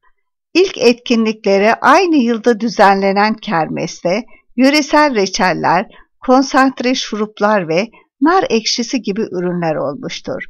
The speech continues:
Bu yöresel ürünler bugün Surp Asvatsats'in yani Aziz Meryem Ana Kilisesi avlusundaki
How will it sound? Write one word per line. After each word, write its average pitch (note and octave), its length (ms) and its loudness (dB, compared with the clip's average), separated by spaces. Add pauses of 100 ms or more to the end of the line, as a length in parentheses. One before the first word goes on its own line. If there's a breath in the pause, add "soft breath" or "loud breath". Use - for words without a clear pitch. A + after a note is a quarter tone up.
(360 soft breath)
Bu F4+ 140 4
yöresel D#4 720 4
ürünler F3 600 0
bugün G3 540 -4 (380 soft breath)
Surp F4 600 -2 (580)
Asvatsats'in B3 1500 2
yani G#3+ 600 0
Aziz B3+ 440 -2
Meryem A3 440 2
Ana F#3+ 200 0
Kilisesi G3 680 -6
avlusundaki E3+ 1200 -4